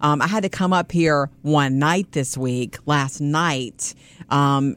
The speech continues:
to pick up something I had left. And, uh, and on this whole area that we used to work in that's being torn down was being torn down by about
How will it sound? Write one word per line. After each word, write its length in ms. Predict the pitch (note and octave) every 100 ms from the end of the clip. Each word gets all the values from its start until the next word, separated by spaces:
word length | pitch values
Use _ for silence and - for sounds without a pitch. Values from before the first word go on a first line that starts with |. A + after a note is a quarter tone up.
| -
to 120 | E3
pick 180 | C#3+ F#3
up 100 | F3+
something 220 | E3 D3+
I 80 | C#3+
had 160 | C#3+ C3
left. 360 | C3+ C3+ C3+ -
And, 140 | C3+ -
uh, 120 | D3+ -
and 160 | - D3+ -
on 200 | D#3+ D3+
this 140 | D#3
whole 280 | - G#3 G3+ -
area 460 | F3 G#3 G#3 D#3 C#3
that 100 | C3
we 100 | D#3
used 220 | E3+ -
to 80 | D3+
work 240 | D#3+ F3
in 80 | F3
that's 120 | D#3
being 200 | - D#3
torn 240 | C#3+ E3+ E3
down 280 | E3 E3+ E3+ -
was 220 | D#3+ F3+
being 340 | C#3 F#3 A3+ G#3+
torn 300 | - F3 D#3+
down 280 | D#3+ F3 D#3
by 140 | D3
about 300 | C#3+ D3+ C#3+